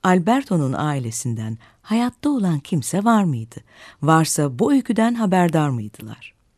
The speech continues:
Uzun süredir Haleva ailesinin bir üyesi olmama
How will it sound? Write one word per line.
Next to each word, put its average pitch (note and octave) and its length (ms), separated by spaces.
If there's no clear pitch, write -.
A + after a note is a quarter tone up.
Uzun C4 380
süredir D#3 560
Haleva C4 380
ailesinin F3+ 680
bir G3 180
üyesi D3 380
olmama A#2+ 580